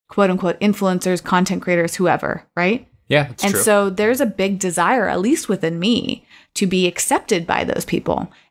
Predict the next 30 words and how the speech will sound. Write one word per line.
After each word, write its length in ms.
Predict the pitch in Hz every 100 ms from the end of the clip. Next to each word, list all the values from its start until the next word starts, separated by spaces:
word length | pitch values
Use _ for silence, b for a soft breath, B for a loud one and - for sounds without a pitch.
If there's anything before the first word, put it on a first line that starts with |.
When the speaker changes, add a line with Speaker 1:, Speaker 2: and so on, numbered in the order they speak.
| -
Speaker 1:
And 200 | 196 185
so, 380 | 190 180 175 175
to 160 | 190
be 180 | 175 175
radically 420 | 175 165 170 180
honest, 420 | 202 302 175 175 175
as 140 | 160
we're 100 | 175
being, 380 | 170 165 170 180 _ _ _
there's 300 | 190 196 196
this 340 | 190 180 - - - -
fear 400 | - 240 320 254
of 160 | 180 175
mine 380 | 156 147 180
that 120 | 185 185
if 120 | - 190
I 220 | 202 240
don't 240 | 208 196
present 400 | - 185 196 262
myself 400 | 190 175 175 170
in 60 | 170
a 40 | 170
certain 340 | - 170 175
way, 180 | 175 170
then 160 | 175 175
I 120 | 170
will 100 | 180
not 260 | 165 156 -
be 200 | 160 -
accepted. 680 | 175 - 262 - - -